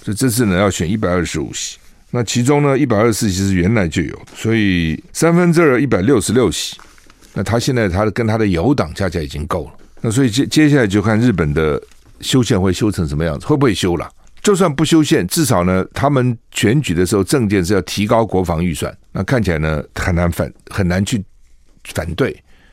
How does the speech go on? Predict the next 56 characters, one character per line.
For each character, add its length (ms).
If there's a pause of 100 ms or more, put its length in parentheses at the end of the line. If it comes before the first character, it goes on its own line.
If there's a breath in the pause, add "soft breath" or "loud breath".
(300 soft breath)
就 120
日 140
本 180
自 140
己 140
啦， 180 (260)
国 160
会， 280
因 120
为 40
他 140
预-， 200 (200)
选-， 220
选 180
得 60
不 120
错 200
嘛。 140 (360 soft breath)
虽 160
然 80
这 140
次 100
选 200
参 220
议 40
员， 280
那 140
众 240
议 40
员 80
也 40
会 160
看 320
呐， 60 (360)
对 140
不 60
对？ 160
再 180
不 140
爽， 160
我 20
把 140
你 100
解 260
散 220
了， 100
我 80
告 200
诉 120
你， 200
解 180
散 220
重 180
新 100
改 200
选， 160